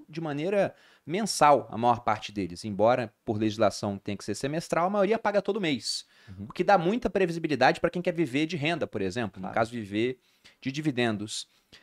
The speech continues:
Speaker 1: Eu queria saber por que que vocês não compram fundos imobiliários, qual seria o motivo? E também,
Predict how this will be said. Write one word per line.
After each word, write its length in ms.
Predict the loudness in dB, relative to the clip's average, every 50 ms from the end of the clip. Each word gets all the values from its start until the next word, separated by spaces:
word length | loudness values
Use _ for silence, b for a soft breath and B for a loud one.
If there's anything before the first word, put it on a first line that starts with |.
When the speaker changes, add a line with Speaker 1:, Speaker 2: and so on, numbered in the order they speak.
| b b b b b b _ -8
Speaker 1:
Eu 60 | -6
queria 180 | 0 2 2 4
saber 240 | 4 4 4 4 4
por 220 | 2 0 0 0
que 100 | 0 -4
que 100 | -2 -2
vocês 520 | 0 0 0 2 2 2 4 4 4 2
não 240 | 0 0 0 -2 -2
compram 420 | 0 0 0 0 2 0 0 -2 -2
fundos 240 | -2 -4 -4 -4
imobiliários, 800 | -2 -2 -2 0 2 2 2 2 0 -4 -8 -12 -14 -16 -18 -20 _ _ _
qual 180 | 2 4 4 4
seria 260 | 4 2 0 0 0
o 40 | 0
motivo? 580 | -2 -4 -8 -8 -8 -8 -6 -6 -6 -8 -8 -10 _ b b b b b b
E 80 | b -4
também, 440 | 0 0 0 4 6 6 4 4